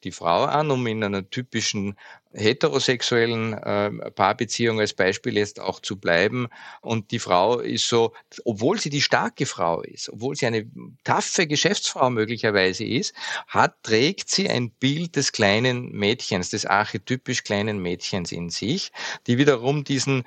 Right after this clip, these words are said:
Superhelden auch sucht. Ja, und das ist natürlich die erste Symbioseeinladung, die beide aneinander schicken. Und jetzt kann's natürlich sein, dass sie in diese Symbiose auch einsteigen.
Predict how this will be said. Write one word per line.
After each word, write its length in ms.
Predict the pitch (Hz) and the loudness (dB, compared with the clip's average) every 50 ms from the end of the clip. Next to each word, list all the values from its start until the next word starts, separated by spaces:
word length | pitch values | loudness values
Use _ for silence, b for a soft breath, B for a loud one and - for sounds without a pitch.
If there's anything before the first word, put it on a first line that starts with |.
| B B | B B
Superhelden 800 | B - - - 139 131 _ - 123 113 107 95 90 87 - 101 | B -4 0 2 0 0 _ 0 2 2 2 0 0 -2 -6 -8
auch 200 | - - - - | -8 -8 -6 -8
sucht. 480 | - - - - 90 - - - - - | -8 -8 -8 -12 -14 -16 -20 -20 -10 -2
Ja, 180 | - 101 131 151 | 2 2 4 4
und 200 | 147 139 123 - | 4 2 2 2
das 180 | 117 131 135 | 2 2 2
ist 200 | 170 160 139 - | 0 0 -2 0
natürlich 360 | 147 135 127 147 151 143 123 | -2 -2 0 0 0 0 -2
die 200 | - 139 127 110 | -2 -2 -2 2
erste 420 | 101 101 104 110 139 143 - - 143 | 4 4 4 4 4 0 -2 -4 -6
Symbioseeinladung, 1500 | 120 - 131 131 127 117 113 107 101 104 117 127 - 127 107 90 90 92 104 98 87 85 87 92 110 127 123 120 113 B B B B B B _ | -4 -4 -4 -4 -2 0 0 2 2 2 0 0 0 0 0 2 0 -2 0 0 0 2 2 0 0 0 -2 -2 -4 B B B B B B _
die 80 | 123 123 | -2 -2
beide 600 | 107 _ - 92 90 95 113 135 139 143 135 107 | 0 _ 4 6 6 6 4 4 2 2 2 2
aneinander 520 | 101 110 110 107 101 98 98 104 98 95 | 0 0 0 0 0 -2 -2 -2 -2 -4
schicken. 500 | 92 - - 143 - _ _ 190 220 240 B B B B B B B | -4 -2 -4 -4 -6 _ _ -2 -2 -2 B B B B B B B
Und 80 | - 123 | 0 0
jetzt 160 | 135 - - | 0 0 2
kann's 280 | - 127 139 180 175 | 2 2 2 4 0
natürlich 320 | 175 175 175 175 180 160 - | 0 0 0 -2 -2 -2 2
sein, 200 | - 135 139 156 | 4 4 4 4
dass 180 | 170 151 - | 0 -2 -2
sie 80 | - 160 | -2 -2
in 60 | 151 | -2
diese 220 | 143 143 127 131 131 | 0 0 -2 -2 -2
Symbiose 640 | 117 135 139 135 120 120 117 117 123 120 - 120 - | -2 0 -2 -2 0 0 0 2 2 2 2 0 0
auch 100 | - - | 0 0
einsteigen. 720 | 87 95 98 113 - - - - - 143 170 202 208 | -2 0 0 -2 0 0 2 2 2 2 2 0 -4